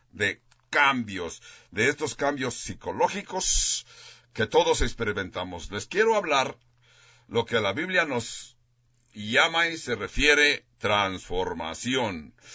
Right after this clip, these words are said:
O sea, es una transformación, un cambio interior en nuestro corazón. Este cambio produce un cambio externo, es un cambio para la vida. Hemos sido transformados,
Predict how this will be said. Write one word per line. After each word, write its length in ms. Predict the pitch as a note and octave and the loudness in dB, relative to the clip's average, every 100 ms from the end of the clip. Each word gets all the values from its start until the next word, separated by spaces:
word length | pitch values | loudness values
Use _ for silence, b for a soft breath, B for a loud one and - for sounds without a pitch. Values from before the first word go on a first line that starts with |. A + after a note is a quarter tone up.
| B B | B B
O 120 | G2 | -6
sea, 240 | - B2 - | 0 0 4
es 300 | C#3+ D#3+ F#3+ | 4 4 2
una 260 | G3 F3+ | 0 0
transformación, 1120 | - B2 A#2 D3 D3+ B2 A2 D3+ F#3 G3 G3 B B B | 0 -2 4 4 4 2 -4 -4 -4 -4 -8 B B B
un 280 | C#3+ D#3 D3+ | -4 -4 0
cambio 480 | F3 F3+ F3 D#3+ | 2 2 2 2
interior 600 | C#3 B2 A#2 A2 C3+ C#3+ F#2+ | 2 2 2 2 4 2 2
en 120 | A2 | 0
nuestro 320 | A#2+ A#2+ A2 | 0 -2 -6
corazón. 760 | - F#2+ F2 - A2+ F#2 E2+ - B B - | -4 -4 -4 -4 -4 -6 -8 -16 B B -2
Este 300 | D3 G3 - | 0 2 4
cambio 420 | G3 F#3+ F#3+ - _ - | 4 4 -2 -4 _ -8
produce 1000 | G#2 G2 F2 B2+ G3 - D3+ D3 D3 - _ _ _ - | -4 -4 -6 -8 -4 -2 -2 -2 -6 -12 _ _ _ -8
un 340 | B2+ C3 B2 | -4 -2 -4
cambio 640 | A#2 B2+ B2 A#2+ B2+ A#2+ _ - | 0 0 0 -2 -4 -6 _ -4
externo, 960 | G#2 E2+ - - C#3+ C#3+ A#2+ G#2 F2 B B | -4 -4 -12 2 6 6 4 -2 -4 B B
es 200 | B2+ C3+ | 2 4
un 140 | C#3+ | 4
cambio 560 | C3 D3 D3 C#3 C#3 C#3+ | 4 0 0 2 2 0
para 320 | - G#2 G2 | 0 0 0
la 200 | G2 F#2+ | -2 -4
vida. 500 | F#2 C3+ A2 F#2 D#2 b b b | -2 0 0 -2 -4 b b b
Hemos 320 | A#2+ D#3+ D#3+ C#3 | 0 0 0 -2
sido 360 | D#3 D3 C#3+ | 0 0 0
transformados, 1200 | - A2 G#2+ G#2 G#2 G2 F#2 C3 E3 D3+ D3 - | 0 0 0 -2 0 0 0 4 4 4 0 0